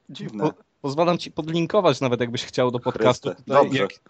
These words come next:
Speaker 2: jak się zmieniliśmy, bo mam takie zdjęcie właśnie z dwa tysiące, ja tam byłem chyba w siódmym roku kiedyś, w, pod koniec albo na początku dwa tysiące ósmego, jak mnie zaprosili i mam takie zdjęcie z zeszłego roku, z, e, maratonu wrocławskiego i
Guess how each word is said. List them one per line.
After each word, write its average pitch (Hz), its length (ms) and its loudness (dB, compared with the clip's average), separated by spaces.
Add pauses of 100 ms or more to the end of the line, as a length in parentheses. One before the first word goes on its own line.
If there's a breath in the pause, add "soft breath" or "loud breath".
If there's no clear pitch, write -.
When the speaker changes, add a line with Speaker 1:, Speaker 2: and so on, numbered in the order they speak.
(160)
Speaker 2:
jak 135 200 4
się 160 140 2
zmieniliśmy, 160 640 -2
bo 123 100 -6
mam 131 140 -2
takie 143 240 -2
zdjęcie 147 360 -2
właśnie 139 300 -2
z 131 60 -6
dwa 139 140 0
tysiące, 143 640 0
ja 135 80 2
tam 135 140 -2
byłem 135 220 0
chyba 131 200 -2
w - 100 -12
siódmym 147 600 -4
roku 131 260 2
kiedyś, 113 420 -4 (480 soft breath)
w, - 220 -20
pod 117 220 -4
koniec 151 340 2
albo 131 180 4
na 127 80 2
początku 135 360 -6
dwa 127 160 -2
tysiące 135 340 -4
ósmego, 120 360 2
jak 107 160 2
mnie 113 100 0
zaprosili 160 840 -2
i 160 260 2
mam 156 220 2
takie 147 260 2
zdjęcie 147 400 2
z 135 40 -2
zeszłego 135 420 2
roku, 110 300 0
z, - 240 -8
e, 107 260 2
maratonu 110 460 2
wrocławskiego 104 720 -2
i 98 160 -4